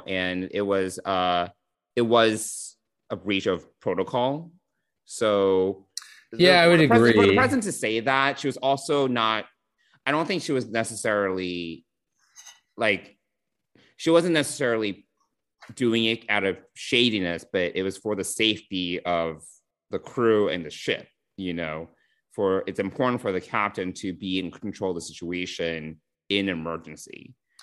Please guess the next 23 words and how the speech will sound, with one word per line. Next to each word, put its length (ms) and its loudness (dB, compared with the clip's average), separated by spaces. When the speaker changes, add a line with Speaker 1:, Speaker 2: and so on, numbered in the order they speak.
Speaker 1:
So 160 -2
for 120 -2
her 120 2
to 60 6
Speaker 2:
Yeah, 60 6
Speaker 1:
leave 380 6
the 60 4
Speaker 2:
I, 20 2
Speaker 1:
ship, 440 0
Speaker 2:
I 40 -20
Speaker 1:
pilot 240 4
Speaker 2:
don't, 280 8
Speaker 1:
Evie 600 -4
Speaker 2:
I, 60 4
I 20 8
don't 180 8
disagree 500 6
with 180 6
that. 320 4
I, 220 4
I 240 2
think 320 2
that 260 4